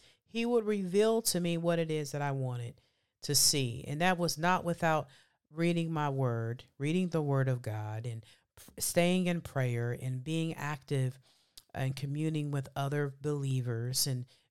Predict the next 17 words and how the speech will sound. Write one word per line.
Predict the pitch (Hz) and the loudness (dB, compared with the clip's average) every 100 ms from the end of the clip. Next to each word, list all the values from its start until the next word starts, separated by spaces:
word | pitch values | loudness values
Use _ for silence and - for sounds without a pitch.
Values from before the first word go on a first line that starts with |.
| _ | _
being | 151 165 | 0 0
a | 170 | 0
part | 165 160 147 | 0 0 2
of | 143 | 0
the, | 139 139 | -2 -2
the, | 135 135 | -4 -4
the | 151 | -4
church, | - - 117 120 131 - - | -4 -2 -2 -2 -4 -8 -8
and | - 127 | -10 -8
being | 131 131 131 120 - | -4 -4 -4 -8 -8
the, | 139 - - | -8 -8 -8
the | 135 | -8
physical | - 147 139 135 131 | -2 -2 0 -2 -2
brick | 131 131 135 | -2 -2 -2
and | 127 | -4
mortar | 131 127 135 | -2 -2 -2
church, | 135 - 113 120 - - | -4 -4 -4 -4 -8 -12